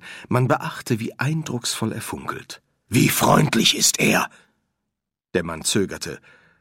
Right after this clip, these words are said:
Er kannte sich mit Karat und Glanz aus, mit Wasser und Feuer eines Edelsteins, aber bisher hatte er in diesem Zusammenhang nie den Faktor Umgänglichkeit berücksichtigt.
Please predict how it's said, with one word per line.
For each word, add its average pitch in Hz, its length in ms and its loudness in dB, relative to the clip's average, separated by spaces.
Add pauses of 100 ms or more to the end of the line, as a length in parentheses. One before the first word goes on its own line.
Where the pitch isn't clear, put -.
(160)
Er 123 80 0
kannte 107 300 -2
sich 92 180 -6
mit 87 180 -6
Karat 101 560 -2
und - 180 -14
Glanz 127 380 0
aus, 87 400 -4 (380)
mit - 320 -8
Wasser 95 560 0
und 80 180 -10
Feuer 147 420 2
eines 107 280 -2
Edelsteins, 110 720 0 (560)
aber 117 180 0
bisher 131 400 2
hatte 135 200 -2
er 113 180 0
in 107 120 -2
diesem 110 280 -2
Zusammenhang 117 580 0
nie 117 160 2
den 98 200 0
Faktor - 500 -2
Umgänglichkeit 98 1040 0
berücksichtigt. 95 800 -4